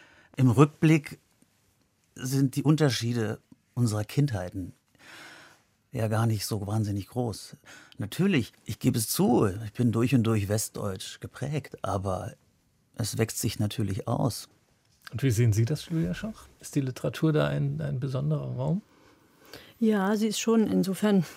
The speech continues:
Speaker 3: besonders, als dass sie ja erzählt und keine Urteile fällen muss und keine Verdikte sozusagen in die Welt setzt, in den meisten Fällen jedenfalls nicht.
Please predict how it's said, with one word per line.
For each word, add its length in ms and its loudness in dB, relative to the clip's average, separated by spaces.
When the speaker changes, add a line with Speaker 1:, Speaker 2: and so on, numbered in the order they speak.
Speaker 3:
besonders, 480 4
als 260 -2
dass 220 -2
sie 320 0
ja 220 4
erzählt 640 4
und 160 2
keine 260 4
Urteile 400 2
fällen 320 2
muss 160 2
und 160 0
keine 240 4
Verdikte 720 0
sozusagen 340 -6
in 60 0
die 140 4
Welt 260 -2
setzt, 460 -8
in 140 -4
den 100 -2
meisten 400 -2
Fällen 240 -6
jedenfalls 440 -10
nicht. 160 -10